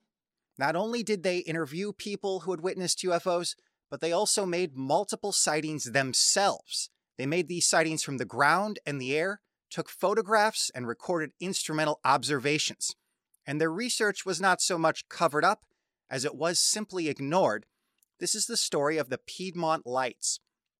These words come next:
also known as the Southeastern Missouri U F O flap of nineteen seventy-three. I learned about the nineteen seventy-three U F O flap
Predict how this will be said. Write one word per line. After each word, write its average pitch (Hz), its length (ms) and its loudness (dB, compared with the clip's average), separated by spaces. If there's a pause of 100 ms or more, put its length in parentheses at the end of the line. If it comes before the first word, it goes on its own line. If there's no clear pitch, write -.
also 165 300 0
known 151 320 0
as 139 160 -8
the 117 140 -8
Southeastern 156 880 -2
Missouri 120 580 0
U 113 260 -6
F 139 200 -2
O 147 120 0
flap 139 480 -2
of 101 140 -12
nineteen 160 640 -6
seventy-three. 147 1000 -2 (580)
I 170 140 2
learned 190 340 -2
about 175 260 2
the 147 60 -4
nineteen 151 500 -4
seventy-three 143 840 -6
U 131 200 -4
F 135 200 -2
O 131 100 0
flap 131 380 -4